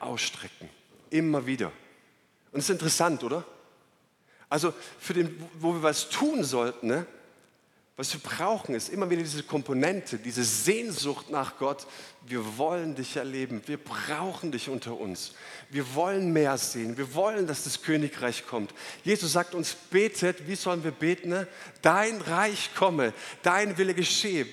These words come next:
Wir brauchen dich, Jesus, unter uns. Wir wollen dich unter uns.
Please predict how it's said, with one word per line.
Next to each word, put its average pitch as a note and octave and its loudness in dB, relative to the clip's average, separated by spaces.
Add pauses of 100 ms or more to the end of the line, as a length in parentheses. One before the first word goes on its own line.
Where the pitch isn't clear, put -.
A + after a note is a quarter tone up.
Wir G#3 -2
brauchen F#3+ 0
dich, E3 -6
Jesus, C3+ -6 (340)
unter E3+ 4
uns. B2 -2 (240)
Wir D#3 0
wollen G#3 2
dich E3+ -2
unter A#2 -4
uns. F2+ -6